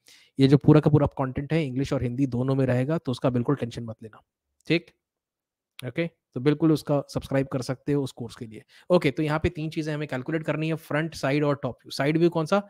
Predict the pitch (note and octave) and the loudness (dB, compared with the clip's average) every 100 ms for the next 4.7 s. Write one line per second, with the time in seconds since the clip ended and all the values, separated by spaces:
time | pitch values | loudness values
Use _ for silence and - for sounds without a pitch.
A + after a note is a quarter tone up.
0 | _ _ C#3+ B2+ C#3+ C#3+ B2+ B2+ C3+ A#2+ | _ _ -2 0 0 -2 -4 -4 -4 -2
1 | C#3+ D3 D#3+ D3 C#3 D#3 C#3+ C3 E3+ A3+ | -2 0 -2 -2 -2 -2 0 2 2 2
2 | - _ B2 B2 F3 F#3 C#3 D3 F#3 D3 | -2 _ -4 0 0 2 0 0 0 0
3 | D3+ C3+ C3 B2 - - _ _ _ _ | 0 0 -2 -6 -12 -20 _ _ _ _
4 | _ _ - F3+ F3+ D#3 D#3 | _ _ 0 2 4 4 4